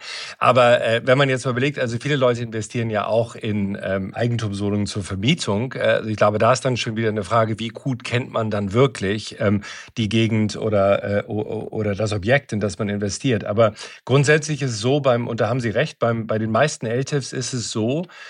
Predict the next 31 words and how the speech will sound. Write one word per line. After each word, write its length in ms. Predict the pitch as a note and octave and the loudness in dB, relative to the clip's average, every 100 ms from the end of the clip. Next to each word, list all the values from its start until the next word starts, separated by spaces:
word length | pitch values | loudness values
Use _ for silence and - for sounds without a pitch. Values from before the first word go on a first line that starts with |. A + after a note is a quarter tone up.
| - - | -16 2
dass 260 | B2 A#2+ | 2 4
sie, 360 | - B2+ A#2+ B2 | 0 0 0 -2
ähm, 460 | A#2 A2 A2 A2 A2 _ _ _ _ D3 | -2 0 0 -2 -6 _ _ _ _ 0
nicht 220 | D#3+ D3+ | 0 2
unbedingt 500 | D3 C#3 C3+ C3 B2+ | 0 2 2 0 -2
ex 220 | B2 A#2 | -6 -6
ante, 600 | - A#2 C3 D3+ F3 F3 | -6 -4 -4 -4 -4 -4
wobei 240 | C#3 A#2 A2+ | 0 2 2
das 160 | A2+ | 0
auch 120 | G#2 | -4
nicht 140 | G#2+ G#2 | -4 -6
immer 220 | G#2+ C3 | -4 -2
der 100 | C3+ | -4
Fall 280 | B2 C3 C#3 | -2 -4 -4
ist. 220 | E3+ - | -8 -8
Äh, 260 | - G#2+ G#2+ | -6 -6 -6
es 160 | A2 | -8
gibt 180 | - - | -8 -6
so 240 | A2+ A2 | -4 -4
solche 320 | - A2 G#2+ A2 | -2 -4 -2 0
Beispiele 360 | A2 G#2 A2 | 0 0 -6
und 80 | G#2 | -4
so 120 | G2+ | -2
eine 100 | C#3+ | -2
Beispiele. 500 | C3 A2+ A2+ A#2+ C#3+ - - - | 0 -4 -4 -2 -2 -2 -10 -6
Ähm, 240 | - B2 C3 | 2 2 4
aber 160 | A#2+ | 2
dass 180 | B2 C3 | 2 2
man 200 | C#3 B2+ | 0 0
nicht 280 | C#3 D3 - | 0 0 0
immer, 460 | D3 D#3+ D3+ D3 | 0 4 4 4